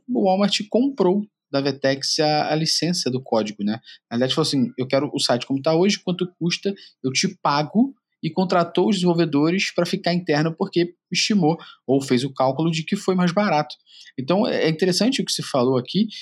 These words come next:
porque realmente, pensando em outros tipos de negócio e o tamanho desses negócios, como é o seu, e as nuances que tem, como é que realmente, não necessariamente, toda plataforma vai se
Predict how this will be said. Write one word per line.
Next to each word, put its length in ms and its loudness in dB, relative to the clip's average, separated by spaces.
porque 220 -2
realmente, 440 2
pensando 600 -2
em 160 0
outros 300 0
tipos 340 -2
de 60 0
negócio 540 0
e 40 2
o 60 -4
tamanho 460 2
desses 320 0
negócios, 480 -4
como 220 -2
é 40 0
o 60 -2
seu, 400 0
e 140 4
as 120 2
nuances 580 2
que 180 -4
tem, 260 2
como 140 0
é 40 2
que 160 2
realmente, 380 2
não 80 0
necessariamente, 640 0
toda 160 2
plataforma 520 0
vai 140 2
se 180 -2